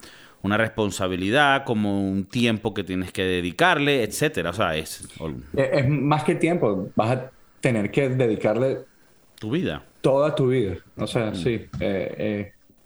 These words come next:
Speaker 1: Entonces
Speaker 2: estás dejando de vivir para que viva un niño que probablemente sus, sus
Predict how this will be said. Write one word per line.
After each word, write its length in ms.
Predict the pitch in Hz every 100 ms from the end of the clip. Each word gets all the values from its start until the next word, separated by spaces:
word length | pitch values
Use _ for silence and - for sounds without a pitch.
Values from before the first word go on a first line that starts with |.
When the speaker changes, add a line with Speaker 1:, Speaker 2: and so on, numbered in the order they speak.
| - - - - - - - - - - - -
Speaker 1:
Entonces 400 | - 143 196 139
Speaker 2:
estás 240 | - 151
dejando 380 | 180 175 175 180
de 140 | 175
vivir 340 | 143 127 160 156
para 240 | 170 147
que 260 | 135 110 - - 117 -
viva 400 | 131 131 135 135
un 420 | 135 135 135 131 139
niño 340 | 135 131 139
que 140 | 139
probablemente 840 | 120 - 110 104 107 120 127 117 123
sus, 460 | - 120 117 110
sus 240 | - 113